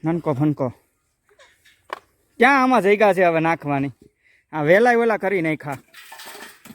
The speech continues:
અને મિત્રો, તડકો એવી છે અને ગરમી એવી છે,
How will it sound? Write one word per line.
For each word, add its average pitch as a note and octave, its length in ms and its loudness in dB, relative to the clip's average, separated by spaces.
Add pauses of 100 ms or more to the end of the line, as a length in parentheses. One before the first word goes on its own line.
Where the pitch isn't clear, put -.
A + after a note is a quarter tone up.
(380)
અને G3+ 160 2
મિત્રો, G#3+ 340 2
તડકો A3+ 380 0
એવી B3+ 300 0
છે G3 160 -4
અને F#3+ 360 -10
ગરમી G#3+ 480 -8
એવી C4+ 240 -6
છે, F#3+ 260 -4